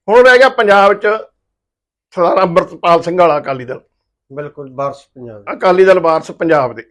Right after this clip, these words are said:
Speaker 2: ਹੂੰ।
Speaker 1: ਉਹਨਾਂ ਨੇ ਦੋ ਸੀਟਾਂ ਲੜੀਆਂ, ਜਾਣੀ ਪਹਿਲੀ ਲੜੀ,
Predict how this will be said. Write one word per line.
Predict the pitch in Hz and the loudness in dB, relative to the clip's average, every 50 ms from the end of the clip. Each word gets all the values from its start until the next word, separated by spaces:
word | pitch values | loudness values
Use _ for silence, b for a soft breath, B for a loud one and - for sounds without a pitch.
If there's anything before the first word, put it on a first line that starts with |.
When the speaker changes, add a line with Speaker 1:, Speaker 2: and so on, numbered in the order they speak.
| _ _ _ 131 | _ _ _ -20
Speaker 2:
ਹੂੰ। | 117 113 107 107 113 117 _ _ _ _ _ _ _ _ _ _ _ _ _ _ _ - | -20 -20 -20 -20 _ _ _ _ _ _ _ _ _ _ _ _ _ _ _ _ _ -6
Speaker 1:
ਉਹਨਾਂ | 226 - 240 262 269 262 | -4 0 2 2 2 4
ਨੇ | 254 233 220 214 214 - - _ _ _ _ _ _ _ | 4 4 2 2 0 -2 -8 _ _ _ _ _ _ _
ਦੋ | 156 143 190 208 - | -2 2 4 4 4
ਸੀਟਾਂ | - 208 - - 202 196 | 2 -2 -2 0 2 2
ਲੜੀਆਂ, | 190 180 175 185 185 180 | 2 2 2 2 0 0
ਜਾਣੀ | 180 185 190 | 2 0 -2
ਪਹਿਲੀ | 180 185 185 180 185 190 214 208 | 0 2 0 0 2 0 -2 0
ਲੜੀ, | 202 190 185 185 190 185 | 0 0 0 -2 -4 -8